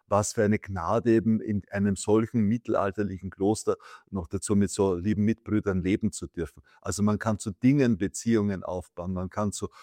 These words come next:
Pflanzenbeziehungen aufbauen. Hier bei Missio kann ich keine Tiere haben. Meine Mitarbeiter stöhnen ein bisschen, weil hier alles mit Blumen voll ist und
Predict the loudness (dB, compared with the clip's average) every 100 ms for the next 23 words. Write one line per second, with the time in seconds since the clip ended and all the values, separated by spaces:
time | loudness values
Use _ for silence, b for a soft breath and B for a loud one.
0 | B _ -2 2 2 0 -2 0 -2 0
1 | 0 2 0 -2 -4 -4 -2 -2 -2 0
2 | 2 2 0 -2 -2 -4 -4 -6 -8 -6
3 | -6 -6 -6 -4 -2 0 -2 -4 B B
4 | B -4 0 0 0 -2 0 0 0 -6
5 | 0 0 2 0 -2 -4 -6 -4 -2 -2
6 | -4 -4 -2 -2 -2 -4 0 0 2 0
7 | -2 0 0 0 -4 -6